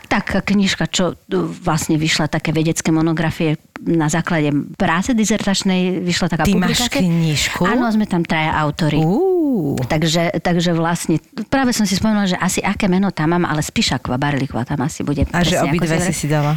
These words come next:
Speaker 1: Hej, hej. No, takže vlastne s tým menom je tak, ale môj svokor, nebohý, eh, bože, to bol jeden skvelý, úžasný človek, Karol Spišák, tak on mal takú prúpovidku.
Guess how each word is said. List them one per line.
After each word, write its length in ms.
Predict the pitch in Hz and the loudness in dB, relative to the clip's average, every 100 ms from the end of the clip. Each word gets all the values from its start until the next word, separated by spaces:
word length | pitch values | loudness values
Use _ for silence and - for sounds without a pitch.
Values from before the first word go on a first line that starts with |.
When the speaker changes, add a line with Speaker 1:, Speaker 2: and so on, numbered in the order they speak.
| 170 | 2
Speaker 1:
Hej, 220 | 214 208 202 | 2 2 2
hej. 220 | 190 185 - - - - | 0 -2 -6 -14 -16 -4
No, 180 | 220 226 190 - - | 0 0 0 -4 -4
takže 480 | 208 214 208 202 220 220 214 | 0 2 2 2 0 0 -2
vlastne 380 | 208 190 202 240 | 0 0 0 0
s 80 | 202 | -2
tým 180 | - 226 | 0 2
menom 400 | 220 233 254 240 | 2 2 2 0
je 120 | 220 | 0
tak, 200 | - 226 | 0 0
ale 160 | 220 214 | 0 0
môj 420 | 208 208 226 214 | 0 2 2 0
svokor, 640 | - 185 170 - 143 143 156 - - | 0 0 0 0 0 0 -4 -10 -4
nebohý, 580 | 170 170 165 165 185 196 - - _ - - - _ _ - | -2 0 2 2 0 -2 -10 -20 _ -16 -16 -20 _ _ -4
eh, 380 | 180 170 165 156 156 - | 0 2 0 0 -2 -6
bože, 380 | - 151 160 156 _ | -2 0 2 0 _
to 300 | 180 160 143 - - - - - 202 196 | 0 0 -2 -8 -16 -16 -12 -6 -6 -4
bol 240 | 214 202 | -4 0
jeden 300 | 160 170 156 | 2 2 2
skvelý, 440 | 160 - 196 190 175 | 0 -2 0 0 2
úžasný 500 | 180 202 202 - 196 | 2 2 0 0 -2
človek, 540 | 175 185 147 156 190 - | 0 0 0 0 -2 -2
Karol 260 | 160 151 | 0 0
Spišák, 540 | 151 - 151 - 175 - - - - - | -2 -2 -2 0 0 -2 -10 -16 -16 -6
tak 220 | 180 - | -4 -2
on 120 | 226 | 0
mal 160 | 214 202 | 2 2
takú 200 | 190 - | 0 -2
prúpovidku. 840 | - 185 170 214 151 - - 113 | -2 -2 0 0 0 -4 -8 -8